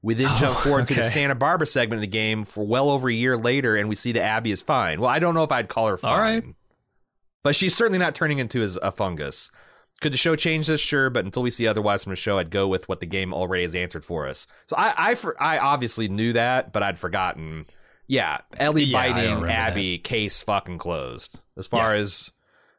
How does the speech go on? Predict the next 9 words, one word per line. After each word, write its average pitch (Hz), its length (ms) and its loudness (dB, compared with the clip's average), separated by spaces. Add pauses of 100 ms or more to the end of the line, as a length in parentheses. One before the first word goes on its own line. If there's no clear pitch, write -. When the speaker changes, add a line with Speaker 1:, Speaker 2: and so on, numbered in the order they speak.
(100)
Speaker 1:
The 110 60 -4
Last 113 280 -2
of 104 80 -4
Us 98 80 -4
universe 101 440 0
so 107 200 2
far, 85 560 2
that's 92 400 -4
not, 90 380 -2